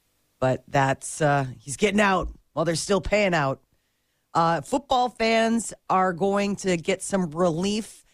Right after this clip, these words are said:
when they go to stock up for some of the Super Bowl staples. Uh, the word is from economists that, uh, inflation, while it's driven up the prices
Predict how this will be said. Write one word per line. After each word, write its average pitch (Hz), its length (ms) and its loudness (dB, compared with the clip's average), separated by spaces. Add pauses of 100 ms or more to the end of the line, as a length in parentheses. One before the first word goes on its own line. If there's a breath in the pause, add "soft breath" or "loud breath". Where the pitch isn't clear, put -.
(280)
when 190 160 2
they 180 100 4
go 185 160 2
to 185 80 0
stock 170 420 -2
up 175 200 0
for 180 320 0
some 190 240 -2
of 170 60 -4
the 170 60 0
Super 190 420 -4
Bowl 160 220 0
staples. 180 880 -4 (460)
Uh, 151 340 2
the 156 200 0
word 180 320 2
is 175 180 0
from 175 160 -2
economists 180 840 0
that, 160 560 0
uh, 151 360 0
inflation, 185 680 -2
while 160 180 4
it's - 140 -4
driven 208 260 -2
up 190 120 -4
the 165 80 -4
prices 160 600 -4